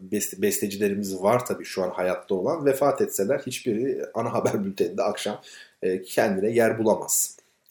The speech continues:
Ama bugün bakıyorsunuz, e, çok böyle aşırı derecede ucuz, e, bir, e, bir eserler, yani eser tırnak içinde söylüyorum, veren bir, e, pop şarkıcısı,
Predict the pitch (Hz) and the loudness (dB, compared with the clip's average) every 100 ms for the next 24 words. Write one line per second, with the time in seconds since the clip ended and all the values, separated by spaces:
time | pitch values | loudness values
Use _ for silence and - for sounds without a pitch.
0 | - 127 131 131 123 131 135 123 101 - | -2 2 2 2 2 4 4 4 0 0
1 | 113 147 - 82 90 92 - 165 - 113 | -6 -6 -10 -6 -6 -6 0 0 0 2
2 | 107 110 104 101 - - - - 131 165 | 4 4 2 0 -2 -8 -6 -2 0 4
3 | 135 113 107 101 95 - - 107 98 120 | 4 4 0 2 2 0 -6 -6 -4 -4
4 | 107 - - _ _ _ _ _ _ 98 | -4 -8 -12 _ _ _ _ _ _ -2
5 | 95 101 92 101 101 98 113 107 87 - | -2 -4 -2 -2 -2 0 0 0 -4 -4
6 | 101 120 110 117 107 - 87 92 87 110 | 2 4 6 6 4 2 -4 -2 0 2
7 | 101 - 104 104 - - 90 - 90 98 | 0 -2 -4 -4 -6 -10 -8 -6 -2 -2
8 | 147 143 78 85 - - 95 107 107 107 | -2 -8 -16 -20 -18 -14 2 4 6 4
9 | 123 - 110 104 - 101 104 101 - 131 | -2 -6 -4 -2 -2 0 0 4 4 4
10 | 110 101 - - - - 95 98 | 2 2 0 -12 -8 -4 -4 -4